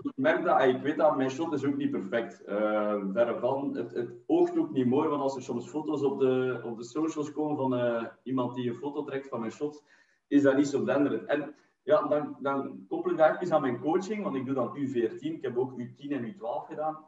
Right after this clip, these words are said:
Als je dan vormshooting, eh, static shooting, techniek, dan gaat dat wel. Maar als je begint drills te demonstreren waarbij dan een, een shot vanuit de dribbel gaat, dan denk ik soms van, oei, ja, mijn shot ziet er zelf niet zo mooi uit. Hoe gaat dat overkomen bij die kinderen?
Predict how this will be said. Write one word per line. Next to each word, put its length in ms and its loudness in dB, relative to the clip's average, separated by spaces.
Als 160 -6
je 60 -2
dan 160 0
vormshooting, 800 0
eh, 180 0
static 400 -4
shooting, 440 -2
techniek, 400 -4
dan 160 -4
gaat 260 0
dat 80 -2
wel. 160 0
Maar 140 -4
als 160 -2
je 80 -6
begint 300 -4
drills 380 0
te 120 -6
demonstreren 720 2
waarbij 320 4
dan 180 2
een, 260 -4
een 120 -4
shot 260 -6
vanuit 300 0
de 80 -6
dribbel 340 2
gaat, 160 0
dan 180 0
denk 160 -2
ik 60 -14
soms 240 -8
van, 260 -4
oei, 140 2
ja, 180 0
mijn 160 -2
shot 260 -8
ziet 180 -6
er 80 -2
zelf 360 -2
niet 140 -8
zo 160 -8
mooi 180 -8
uit. 180 -10
Hoe 160 -2
gaat 140 0
dat 140 -2
overkomen 480 -2
bij 120 0
die 200 -4
kinderen? 500 -4